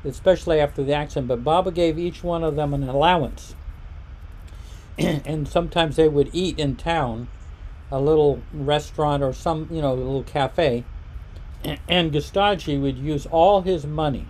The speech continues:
invariably <clears throat> use <coughs> the money for <coughs> food to buy milkshakes. <coughs> He loved milkshakes, so <clears throat>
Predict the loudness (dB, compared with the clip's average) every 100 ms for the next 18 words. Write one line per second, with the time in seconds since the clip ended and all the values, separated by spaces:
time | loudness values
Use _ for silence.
0 | -14 -14 -16 -14 -14 -14 -14 -14 -14 -14
1 | -14 -16 -14 -12 -12 -14 -14 -14 -14 -14
2 | -6 -2 0 4 6 6 4 0 -6 2
3 | 4 4 2 -2 -4 -6 -2 -2 0 0
4 | 2 4 4 2 0 2 2 -2 4 4
5 | 4 -2 -14 -2 -2 -2 -12 -14 2 10
6 | 12 12 8 -8 -14 -14 -14 -14 -16 -14
7 | -14 -12 -12 -14 -4 2 6 6 6 4
8 | 4 2 0 0 -14 -14 -12 -12 -12 -14
9 | -14 -14 -16 -14 -14 -14 -10 -10 -10 -16
10 | -16 -16 -14 -12 -14 -4 2 6 6 6
11 | -2 -2 -6 -6 -6 -8 -8 -10 -14 -14
12 | -14 -14 -14 -14 -12 -12 -12 -8 -6 -6